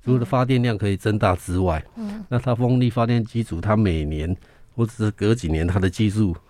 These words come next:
Speaker 1: 会越来越好，
Speaker 2: 嗯。
Speaker 1: 它的那个发电容量会越来越大。那主要比较艰难的一点是在我们台湾对海事工程会比较陌生，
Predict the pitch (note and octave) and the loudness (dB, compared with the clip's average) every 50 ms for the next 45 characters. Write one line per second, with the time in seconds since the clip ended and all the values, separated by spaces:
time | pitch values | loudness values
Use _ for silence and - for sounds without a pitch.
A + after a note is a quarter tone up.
0 | - - A2+ G#2 G2+ G2+ F#2+ F2+ F#2+ G#2 G2+ D#2 - - - C#2+ D2+ - - - | -10 -6 0 2 2 2 2 2 2 2 2 0 0 -2 -6 -6 -8 -10 -14 -12
1 | - A3+ G#3+ F#3+ E3+ - - - - - - A2 G#2+ G#2 - F#2+ F#2 F#2 G2 F#2 | -8 -8 -8 -8 -8 -12 -16 -16 -10 -4 0 0 0 0 0 0 0 0 0 -2
2 | - F2+ E2+ E2 E2 - G#2 G2+ F#2+ G#2 F2+ F2 F2 G2 G2 F#2+ G2 F#2+ F2+ F2 | -4 -4 -6 -6 -4 -2 -2 0 0 0 2 2 0 2 2 2 2 2 0 0
3 | F2+ F#2+ E2 D2 - - - F2+ C#2+ - - - - - - _ _ _ _ _ | 0 0 -2 -2 -2 -2 -2 -2 -2 -4 -8 -16 -20 -20 -20 _ _ _ _ _
4 | - C#3 B2+ - A#2 A2 B2+ D3 C#3 A#2 - - F#2+ - C3+ B2 A2 - - - | -4 -4 -4 -4 -4 0 2 2 2 2 0 -4 -2 0 0 2 0 -2 -6 -12
5 | - - - _ _ _ _ _ _ _ _ _ _ _ _ - D3 C#3 C3+ C#3 | -20 -20 -20 _ _ _ _ _ _ _ _ _ _ _ _ 0 0 2 2 2
6 | C3+ C3 A2+ F2 F2+ F2+ G2+ G#2+ A#2+ B2 - F2 F2+ F2+ - - A2+ A2 G#2 - | 2 2 2 0 -2 -2 0 2 2 2 0 -2 -4 -4 -2 0 0 0 2 2
7 | A#2+ A2 G2+ F2+ E2+ F2 F2 F2 F2 F2 G2 G2+ G#2+ A2 A#2 B2 A2 - - - | 2 4 4 4 2 0 0 0 0 0 0 2 2 2 2 2 0 0 0 -2
8 | D#2 D2+ - - A2+ F#2+ - A2 G#2 F#2+ F2 D#2+ E2 G#2 G2 - - - - F2 | -4 -4 -2 -2 -2 -2 -2 -2 -4 -4 -6 -4 -4 -4 -4 -4 -4 -2 -2 0
9 | F2+ F#2+ G2 F2+ D2+ D2+ D2+ - - E2 D2+ D2 | 2 2 2 2 0 -2 -4 -8 -8 -8 -8 -10